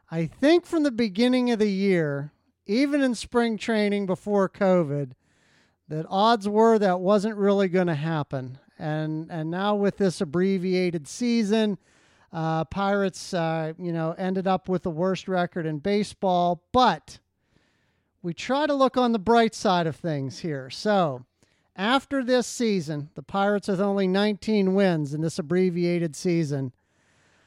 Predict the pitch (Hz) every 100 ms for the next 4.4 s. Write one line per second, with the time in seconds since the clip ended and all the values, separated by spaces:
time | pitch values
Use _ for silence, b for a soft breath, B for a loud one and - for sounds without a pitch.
0 | _ _ - 180 240 269 - 269 247 214
1 | - 226 202 190 170 156 147 123 175 175
2 | 185 160 - 180 170 - 190 175 175 170
3 | 156 139 165 - 143 160 160 147 151 143
4 | 135 131 127